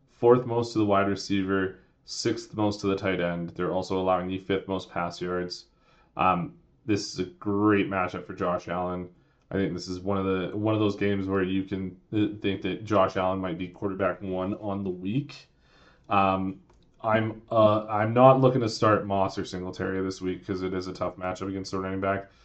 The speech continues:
But I think Diggs, Sanders are both in play, as well as Dawson Knox.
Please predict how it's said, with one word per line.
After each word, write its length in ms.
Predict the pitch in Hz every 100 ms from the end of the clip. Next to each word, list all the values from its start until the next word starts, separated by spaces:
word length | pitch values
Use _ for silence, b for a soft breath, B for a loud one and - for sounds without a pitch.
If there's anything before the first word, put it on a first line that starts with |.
| b b b -
But 240 | 107 95
I 120 | 98 95
think 400 | 95 90 101 -
Diggs, 540 | 113 110 107 107 - -
Sanders 1000 | - - 104 104 101 101 101 98 - - _ _ _
are 120 | 92 90
both 340 | 104 104 104
in 160 | 101 98
play, 560 | 104 101 101 101 95 b b b 101
as 200 | 98 98
well 240 | 107 110
as 140 | 110
Dawson 520 | 101 110 101 - 110 104
Knox. 500 | 101 101 95 -